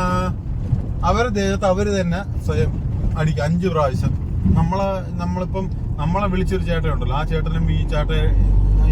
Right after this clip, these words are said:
അനുഗ്രഹം കയറി ഉണ്ടായിരുന്നു, ചാട്ട അടിക്കാനായിട്ടുണ്ടായിരുന്നു. അപ്പൊ ആ ചേട്ടനാണ് നമുക്ക് ആദ്യമേ ഒഴിഞ്ഞ്, ആ, നമ്മളെ ചാട്ട കൊണ്ട് നമ്മളെ ഒഴിഞ്ഞ് ആ പുള്ളിക്കാരൻ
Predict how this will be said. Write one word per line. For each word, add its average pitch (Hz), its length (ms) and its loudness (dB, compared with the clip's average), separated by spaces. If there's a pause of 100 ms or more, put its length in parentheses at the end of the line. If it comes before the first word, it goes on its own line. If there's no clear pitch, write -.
അനുഗ്രഹം 165 560 6
കയറി 151 160 4
ഉണ്ടായിരുന്നു, - 1200 2
ചാട്ട 147 180 0
അടിക്കാനായിട്ടുണ്ടായിരുന്നു. - 880 0 (640)
അപ്പൊ 147 140 2
ആ 156 180 2
ചേട്ടനാണ് 170 540 2
നമുക്ക് 165 220 0
ആദ്യമേ 156 360 2 (400)
ഒഴിഞ്ഞ്, 156 380 2 (600)
ആ, - 160 0
നമ്മളെ 160 280 0 (420)
ചാട്ട 147 260 0
കൊണ്ട് - 160 -2
നമ്മളെ - 220 -2
ഒഴിഞ്ഞ് - 460 -2 (440)
ആ - 40 -4
പുള്ളിക്കാരൻ 135 460 -2